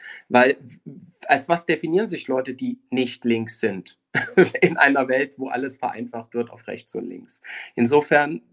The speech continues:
das, glaube ich, ist so ein bisschen das Kernproblem. Und da muss ein gewisses Selbstbewusstsein auch, äh, sein, zu sagen, ja, wir sind eine Partei, die Mitte, Mitte rechts ist. Ähm, aber das ist okay. Wir merken allerdings gerade,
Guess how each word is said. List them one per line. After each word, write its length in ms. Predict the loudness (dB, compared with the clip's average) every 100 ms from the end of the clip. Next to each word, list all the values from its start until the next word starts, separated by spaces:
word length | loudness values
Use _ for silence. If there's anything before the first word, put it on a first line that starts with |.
| 0
das, 320 | 0 -2 -8
glaube 300 | -2 0 -2
ich, 100 | -6
ist 140 | -14
so 80 | -8
ein 100 | -6
bisschen 360 | -6 -8 -8 -8
das 180 | -10 -4
Kernproblem. 840 | -2 -2 -4 -8 -6 -4 -4 -6 -12 -18 -6
Und 160 | -2
da 80 | -2
muss 240 | -2 -4
ein 100 | -8
gewisses 420 | -6 -8 -8 -8 -2
Selbstbewusstsein 1160 | -2 -2 -8 -6 -2 -2 -2 -8 -2 -2 -2 -8 _ _ 4
auch, 320 | 4 4 -6
äh, 320 | -14 -12 -14 -20 -20 _ _
sein, 600 | -10 2 4 4 2 -4
zu 180 | -8 -14
sagen, 480 | -6 -4 -4 -6 -18
ja, 400 | -10 -4 -4 -6 -12 -20 -20
wir 360 | -12 -2 -2 -2
sind 260 | -6 -4 -2
eine 240 | -4 -8
Partei, 440 | -10 -14 -6 -6
die 120 | -4 -2
Mitte, 320 | -2 -2 -6
Mitte 300 | -6 -10 -6
rechts 380 | -6 -6 -16 -4
ist. 320 | -2 -4 -8 -20 -20 -20 _ -4
Ähm, 380 | -2 0 -2 -6 _ _
aber 400 | 0 2 -2 -4 -6
das 160 | -6
ist 160 | -6 -6
okay. 560 | -6 -2 0 0 -2 -8 _ -12 -12
Wir 220 | -4 2
merken 360 | 6 6 4 0
allerdings 480 | -4 -2 -2 -4 -8
gerade, 520 | -2 0 0 -2 -4